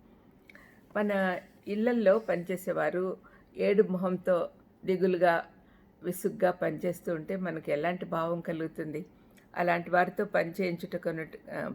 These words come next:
పని చేయించుకొనుట కంటే అసలు పనోళ్ళు లేకుండా ఉంటేనే మనం, మనమే చేసుకుంటే బాగుంటుంది అనిపిస్తుంది కదా.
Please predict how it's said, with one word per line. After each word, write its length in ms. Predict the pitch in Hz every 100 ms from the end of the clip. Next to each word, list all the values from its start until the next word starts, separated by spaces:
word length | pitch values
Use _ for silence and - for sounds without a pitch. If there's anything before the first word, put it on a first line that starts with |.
| -
పని 180 | 165 165 170
చేయించుకొనుట 800 | 185 175 170 - 170 175 180 -
కంటే 340 | 160 160 156 190
అసలు 360 | 175 185 170 160 - - -
పనోళ్ళు 380 | 170 175 196 196
లేకుండా 500 | 165 165 - 185 185
ఉంటేనే 360 | 175 175 180
మనం, 380 | 196 170 151 147 - - -
మనమే 280 | 170 180 196
చేసుకుంటే 500 | 180 175 - 156 160
బాగుంటుంది 640 | 156 151 151 151 147 151
అనిపిస్తుంది 520 | 147 147 - - -
కదా. 280 | - -